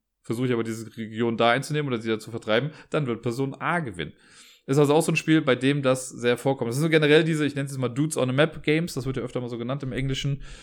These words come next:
also, ne, wo man halt Figürchen auf einer Karte rumschubst, auch da kommen wir später nochmal zu, da, die sind, glaub ich, tendenziell ein bisschen anfällig für dieses Kingmaking, ne, dass man so ein bisschen in der Hand hat, okay,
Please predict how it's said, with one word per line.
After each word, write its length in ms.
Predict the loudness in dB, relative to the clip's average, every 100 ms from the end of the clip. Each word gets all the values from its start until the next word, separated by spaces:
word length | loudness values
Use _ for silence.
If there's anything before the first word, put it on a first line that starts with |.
| -12
also, 200 | -4 -4
ne, 200 | -2 -2
wo 100 | -2
man 160 | -4 -2
halt 160 | -2 -4
Figürchen 480 | -6 -2 0 -2
auf 120 | -4 -6
einer 100 | -4
Karte 320 | -2 -2 -2
rumschubst, 760 | -2 -4 -4 -6 -8 -16 _ -20
auch 160 | -18 -10
da 140 | -8
kommen 160 | -8 -14
wir 80 |
später 240 | -10 -10 -10
nochmal 200 | -14 -10
zu, 200 | -8 -8 -12 -20 -20 -12 0
da, 480 | 4 4 2 -4 _ _ _ _ -12
die 100 | -4
sind, 100 | 2
glaub 140 | 2
ich, 60 | 2
tendenziell 360 | 0 2 2 2
ein 40 |
bisschen 180 | 0 -2
anfällig 420 | 0 2 0 0
für 100 | -4
dieses 240 | -6 -6
Kingmaking, 720 | -2 0 2 2 0 -4 -8 -12 _ -14
ne, 200 | -6 -4
dass 140 | -4
man 100 | -6
so 80 | -8
ein 40 | -8
bisschen 200 | -8 -2
in 80 |
der 100 | 0
Hand 180 | 0 0
hat, 120 | -2
okay, 480 | -4 -2 -2 -2 -10